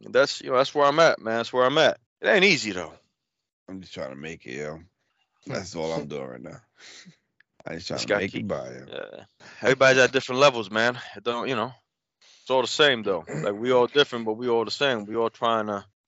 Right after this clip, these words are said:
Speaker 2: I was thinking about that yesterday. It's like, I, I just wanna get through this shit, yo. That's all I want. <laughs> Like, at this point, it's like, that's all I want. It's, I just wanna make it through this shit.
Speaker 1: Yeah,
Speaker 2: All I
Speaker 1: you know
Speaker 2: want
Speaker 1: what? At,
Speaker 2: is
Speaker 1: so-, at some point in our lives, though, we all at that same point where we just trying to get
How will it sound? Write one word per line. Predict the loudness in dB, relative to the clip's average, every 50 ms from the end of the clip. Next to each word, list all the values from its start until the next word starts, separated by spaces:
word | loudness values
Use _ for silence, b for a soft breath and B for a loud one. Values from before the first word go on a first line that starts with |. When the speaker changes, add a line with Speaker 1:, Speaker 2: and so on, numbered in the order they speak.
| 0
Speaker 2:
I | 4 6 6
was | 6 6
thinking | 4 0 0 0
about | 2 2 2 2
that | 0 0
yesterday. | 2 0 0 0 -2 -8 -8
It's | -6 -6
like, | -4 -4
I, | -4 -4 -2 -4 -4
I | -6
just | -6 -8 -10 -12
wanna | -12 -10 -10
get | -8 -10 -10 -10
through | -12 -14 -12
this | -12 -14
shit, | -14 -12 -12 -10
yo. | -10 -12 -12 -14 -18 _ -18
That's | -18 -16 -12 -8
all | -8 -8 -6
I | -8
want. | -10 -12 -14 -18 _ _ _ _
<laughs> | -16 -16 -16 -18 _ -6 -2 6 8 8 8 8 4 -2 0 4 6
Like, | 4 4 4 0 -6 -4 -6 -6 -8 -10 -20 -20 -20 _ _ -20 B B B B B B B B B B -4
at | -2 -2 0
this | 0 -2 0
point, | 2 2 2 2
it's | 2
like, | 2 2
that's | 2 0 0 -2 -4 _
all | 4 4 6 6 6 4 2 0
I | -2 -2
want. | -4 -6 -8 -12 -14 -18 -20
It's, | -20 -20 _
I | -14 -14
just | -12 -10
wanna | -10 -8 -8 -10 -12 -14 -12
make | -10 -8 -8 -8
it | -10 -12
through | -10 -6 -6
this | -6 -6 -6
shit. | -8 -8 -8 -8 -8 -10 _ _ _ _ _ _ _ _ _ _ _ _ _ -2
Speaker 1:
Yeah, | 2 2 4
Speaker 2:
All | 4 2
I |
Speaker 1:
you | 2
know | 4 4
Speaker 2:
want |
Speaker 1:
what? | 6 6 6
At, | 6
Speaker 2:
is | 4
Speaker 1:
so-, | 4 4
at | 4 4
some | 2 2 0 0
point | 2 2 2 4
in | 4
our | 2 2
lives, | 4 4 4 2 2 0 -4
though, | -6 -8
we | -6 -4 -2
all | -2 0 0
at | 0 -2
that | -2 -4 -6 -6
same | -8 -10 -10 -12 -12 -14
point | -12 -12 -12 -14 -12 _
where | -12 -10
we | -8 -6
just | -6 -6 -4 -2
trying | -2 -2 0 -2
to | -2
get | -2 -2 -2 -2